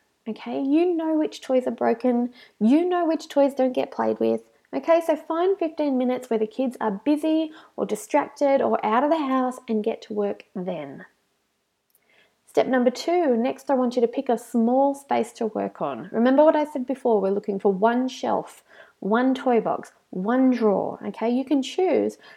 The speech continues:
but just choose one small space for now. Not a room,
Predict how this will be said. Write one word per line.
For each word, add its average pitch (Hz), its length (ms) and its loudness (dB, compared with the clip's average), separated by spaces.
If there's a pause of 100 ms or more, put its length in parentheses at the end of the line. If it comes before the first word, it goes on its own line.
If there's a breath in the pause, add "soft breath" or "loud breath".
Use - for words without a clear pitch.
(140)
but 208 180 2
just 294 360 0
choose 247 360 0
one 226 480 0
small 214 340 -2
space 185 420 -12
for 196 100 -14
now. 143 340 -16 (640)
Not 247 340 4
a 277 80 4
room, 214 460 -2